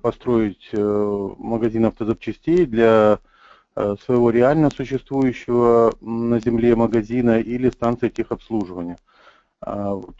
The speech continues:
собственно, м, компания Lime Media уже восемь лет, э, занимается,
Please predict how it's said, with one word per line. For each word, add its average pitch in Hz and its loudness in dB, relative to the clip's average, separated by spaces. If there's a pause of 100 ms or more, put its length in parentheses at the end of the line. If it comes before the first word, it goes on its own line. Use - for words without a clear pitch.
собственно, 123 2
м, 117 -6
компания 131 2
Lime 127 4
Media 127 4 (120)
уже 123 2
восемь 120 0
лет, 156 0 (260)
э, 113 -4
занимается, 120 0